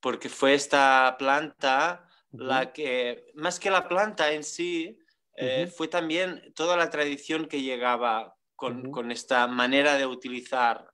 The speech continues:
Speaker 1: eh,
Speaker 2: Ujú.
Speaker 1: la, la, la sustancia, la planta en
Speaker 2: Ujú,
Speaker 1: sí,
Speaker 2: ujú,
Speaker 1: ¿no?
Speaker 2: ujú.
Speaker 1: De una forma ya muy, muy estructurada dentro de un, ah, sistema donde aquello va a ser un proceso de autoconocimiento, ¿no?
Speaker 2: Ujú.
Speaker 1: Y donde,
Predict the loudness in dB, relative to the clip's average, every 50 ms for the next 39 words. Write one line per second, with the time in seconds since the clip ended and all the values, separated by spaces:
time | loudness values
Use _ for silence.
0 | _ -10 -10 -8 -8 -8 -10 -12 -8 -6 -6 -6 -6 -8 -10 -10 -8 -6 -6 -6
1 | -6 -8 -10 -10 -10 -12 -14 -14 -10 -6 -6 -6 -6 -8 -10 -10 -8 -6 -6 -6
2 | -4 -2 -2 -2 -2 -2 -4 -6 -6 -6 -8 -10 -10 -10 -10 -10 -10 -10 -8 -6
3 | -4 -4 -4 -6 -8 -14 -20 -18 -20 -8 0 4 4 6 6 4 2 0 0 0
4 | 2 2 2 2 2 2 0 -2 -4 -8 -14 _ _ _ _ -2 0 0 0 0
5 | -2 -4 -8 -12 -12 -10 -6 -4 -4 -2 -2 -2 -2 -2 -2 -2 -2 -4 -8 -8
6 | -6 -4 -2 0 0 0 -2 -2 -4 -8 -8 -4 -4 -4 -4 -2 -2 -2 2 4
7 | 4 4 4 4 2 2 0 0 -2 -6 -6 -6 -6 -8 -8 -4 -2 -2 -2 0
8 | 0 -2 -2 -2 -4 -4 -4 -4 -2 -2 -2 -2 -2 -2 -4 -6 -8 -10 -14 -18
9 | -8 -6 -4 -4 -4 -4 -4 -4 -6 -4 -4 -6 -8 -8 -12 _ _ _ _ -8
10 | -8 -6 -4 -2 -2 0 0 2 2 2 2 2 0 -2 -2 -2 -4 -4 -4 -4
11 | -6 -6 -8 -8 -6 -6 -8 -6 -4 -4 -2 0 2 2 0 0 -2 -6 -8 -6
12 | -8 -8 -8 -10 -14 -14 -10 -8 -8 -8 -8 -10 -12 -12 -12 -12 _ _ _ _
13 | _ -10 -10 -6 -4 -2 -2 -2 -2 -4 -4 -4 -2 -2 -2 -2 0 2 2 2
14 | 2 2 -2